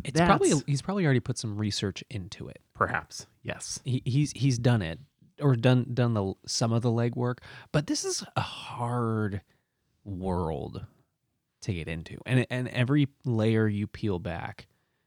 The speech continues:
Speaker 1: you, there's fifty more.
Speaker 2: Yeah.
Speaker 1: It's like a labyrinth.
Speaker 2: I think it's important. I think it was important that we did this episode.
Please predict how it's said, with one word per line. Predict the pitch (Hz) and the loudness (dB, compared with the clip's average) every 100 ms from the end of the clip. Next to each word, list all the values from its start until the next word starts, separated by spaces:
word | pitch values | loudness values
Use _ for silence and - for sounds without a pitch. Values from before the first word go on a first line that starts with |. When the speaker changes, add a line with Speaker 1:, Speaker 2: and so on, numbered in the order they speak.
| _ _ _ | _ _ _
Speaker 1:
you, | 113 101 - | -4 -4 -2
there's | 98 87 - - | -4 -4 -6 -12
fifty | - - 98 - 90 | -12 -4 -4 -4 -8
more. | 90 64 - 117 - _ - | -8 -8 -10 -14 -20 _ -12
Speaker 2:
Yeah. | - 90 _ _ _ _ _ _ _ _ _ _ _ | -12 -12 _ _ _ _ _ _ _ _ _ _ _
Speaker 1:
It's | - | -14
like | - | -10
a | 71 | -4
labyrinth. | 90 80 - - - - _ _ _ _ - - _ _ _ - | -2 -2 -6 -12 -16 -20 _ _ _ _ -20 -20 _ _ _ 6
Speaker 2:
I | 160 | 6
think | 202 320 | 6 4
it's | 339 185 | 4 4
important. | 117 - 117 117 120 110 - _ - | 4 4 2 2 2 0 -4 _ -2
I | 120 | 0
think | 208 220 | 0 0
it | |
was | 151 110 | 2 2
important | 92 110 110 110 | 2 2 2 2
that | 101 | 4
we | 104 | 4
did | 104 98 | 4 4
this | 95 - | 2 0
episode. | - - - 95 90 | -2 -2 -2 -2 -2